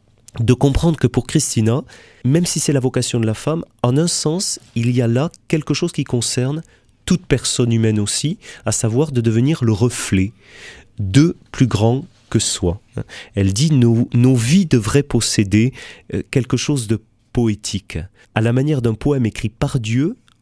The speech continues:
en nos cœurs est capable d'être lu par chaque être qui a soif de beauté et d'harmonie. Nos vies devraient transmettre au sein des activités les plus diverses un éclat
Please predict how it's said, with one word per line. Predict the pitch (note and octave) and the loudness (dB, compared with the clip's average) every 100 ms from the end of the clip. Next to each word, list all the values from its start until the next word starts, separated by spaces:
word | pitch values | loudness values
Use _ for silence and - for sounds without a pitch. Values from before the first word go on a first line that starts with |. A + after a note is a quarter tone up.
| _ - | _ -4
en | A2 | 0
nos | A2+ | -2
cœurs | - C#3+ F3+ - | -2 -4 -2 -4
est | A2+ | -4
capable | A#2+ - D#3 B2 G#2 | -4 -2 -2 0 0
d'être | G2+ - G2 | -2 -4 -2
lu | G2 G2+ D3+ F#3 _ _ - | 0 0 -2 -4 _ _ -6
par | - - | -6 -4
chaque | B2+ - | -6 -2
être | C#3+ C#3+ - D#3 - - _ | -4 -2 -6 -8 -10 -20 _
qui | - | -2
a | A#2+ | 0
soif | - - C#3 - | 0 0 0 0
de | G#2 | -2
beauté | G#2 G#2 - G#2+ A#2 - - - _ - | 0 0 2 0 0 -4 -20 -20 _ -2
et | A2 | 0
d'harmonie. | A2 G2 G2+ F#2+ F#2+ - - - | 2 2 2 2 0 -4 -8 2
Nos | A2+ A#2+ | 4 4
vies | A2 F#3 F#3 | 4 2 2
devraient | A#2+ C3 A#2+ B2 F#3+ | 4 4 4 2 0
transmettre | - C3 A#2+ - G2+ G2+ - A#2 | 0 0 0 0 0 0 0 -2
au | |
sein | - B2 | 0 0
des | A2 G2 | 2 0
activités | G2 - F#2+ F#2 - C#3+ | -2 -2 -4 -2 -2 0
les | C3 | 0
plus | - F#2+ | 0 -2
diverses | F#2 B2 F#2 - - - - _ _ | 0 0 0 -2 -8 -12 -20 _ _
un | A2 G#2 | 2 2
éclat | A2+ - A2 A2 | 2 0 0 0